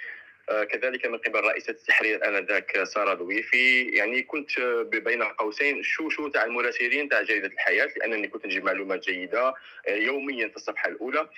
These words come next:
احتكاكي المباشر بهبة حناشي كان في أفريل ألفين وثمنطاش، يعني لما اتصل بي، آه، وعرض علي أنني،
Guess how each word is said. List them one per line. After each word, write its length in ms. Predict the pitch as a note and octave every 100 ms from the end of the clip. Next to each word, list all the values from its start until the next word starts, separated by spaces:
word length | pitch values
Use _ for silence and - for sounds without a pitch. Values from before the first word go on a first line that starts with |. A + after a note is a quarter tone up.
| - - - - -
احتكاكي 520 | - - E3 F3+ F3 D3
المباشر 580 | C#3 B2+ F#3+ E3+ D#3
بهبة 560 | A#2 A#2+ B2+ A#2 A2 G#2+
حناشي 520 | - A2+ C#3 C#3+ D3
كان 400 | D3 C3 C3 C3+ C3+ _ _ - -
في 480 | C3 B2+ C3 C3 -
أفريل 640 | B2 G#2+ A#2 C3+ C#3 C3 B2+ A2+
ألفين 360 | G#2 A#2+ A#2
وثمنطاش، 800 | G#2+ - - - - - - -
يعني 340 | F#2+ G#2+ A2
لما 220 | A2 G#2+ G#2
اتصل 460 | - A2 A#2 G2
بي، 380 | F#2+ A#2 D#3 - _ - - - -
آه، 380 | G#2 G#2 G#2 G2+
وعرض 380 | G2+ G2+ C3+ C#3
علي 400 | A2 G#2+ G#2 A#2 A2+
أنني، 640 | A2 G#2+ G2+ G#2+ A2 G#2+